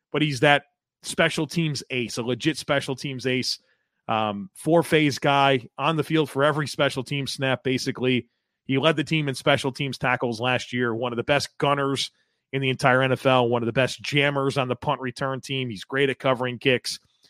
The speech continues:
He's a major asset to this football team.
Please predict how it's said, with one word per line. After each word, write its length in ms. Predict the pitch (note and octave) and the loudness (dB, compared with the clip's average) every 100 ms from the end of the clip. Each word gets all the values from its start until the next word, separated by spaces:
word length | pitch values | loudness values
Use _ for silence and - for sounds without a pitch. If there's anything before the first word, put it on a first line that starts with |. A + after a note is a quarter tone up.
| _ _ | _ _
He's 220 | D3 C#3 | -8 -4
a 40 | C3 | 0
major 320 | C3 B2 B2 | 0 0 0
asset 540 | B2 A#2+ - B2 A2+ - _ _ _ _ _ _ | 0 -2 0 0 0 -4 _ _ _ _ _ _
to 200 | - D3 | 4 4
this 200 | A#2 A2+ | 4 0
football 380 | - A#2+ A2 F#2+ | 0 0 0 -4
team. 260 | - F#2 | -6 -16